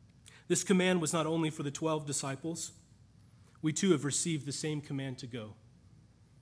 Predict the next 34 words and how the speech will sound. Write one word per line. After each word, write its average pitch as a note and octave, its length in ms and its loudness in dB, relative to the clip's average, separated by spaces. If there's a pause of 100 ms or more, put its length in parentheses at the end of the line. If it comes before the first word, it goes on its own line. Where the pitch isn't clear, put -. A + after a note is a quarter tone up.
(320)
Listen F#3+ 260 4
to F#3 80 4
Jesus' E3 400 0
command E3 360 2
to D#3 60 -4
the D3 80 -4
church D#3+ 360 0
at D3+ 80 -2
the D#3 100 0
end D3+ 100 0
of B2+ 80 -4
Matthew's D3+ 380 -4
gospel, C3+ 360 -4
and C#3 40 -2
I C#3 60 -4
can't D#3+ 180 -4
help E3 260 -6
but D3 120 -10
think C#3+ 240 -8
these C#3 160 -6
passages B2 480 -10
are A2+ 80 -14
linked. G#2 380 -16 (2250)
"And C3+ 100 -4
Jesus F3 380 0
came D3+ 360 0
and C3+ 120 -4
said D3+ 220 -2
to C3+ 60 -6
them," G#2 280 -12 (100)
this B2+ 100 -12
is D3 140 -6
Matthew D3 240 -2
twenty-eight, B2 540 -6